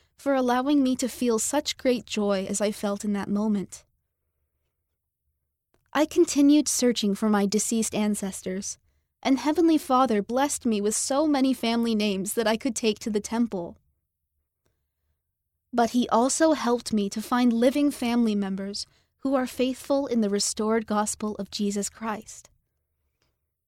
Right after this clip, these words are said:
And I owe it all to personal progress, family history work, and my desire to serve a mission.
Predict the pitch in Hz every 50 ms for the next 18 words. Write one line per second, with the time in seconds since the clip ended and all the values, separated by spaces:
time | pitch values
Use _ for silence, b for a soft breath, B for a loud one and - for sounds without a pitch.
0 | _ _ _ 226 226 220 - - 214 220 233 254 269 277 - - 220 220 226 247
1 | 254 262 - 196 202 196 185 185 196 - 202 - - 226 208 - - 254 247 247
2 | 240 - - 220 208 202 190 214 208 208 202 - - - - _ _ _ _ _
3 | _ - 233 233 262 277 294 294 247 269 269 247 - - 220 202 202 196 190 196
4 | 196 185 - - - _ _ _ _ _ _ _ _ _ 285 277 277 285 294 285
5 | 294 262 233 233 233 240 247 220 214 208 - 202 - - 240 226 233 220 214 202
6 | 202 202 202 - - 180 185 185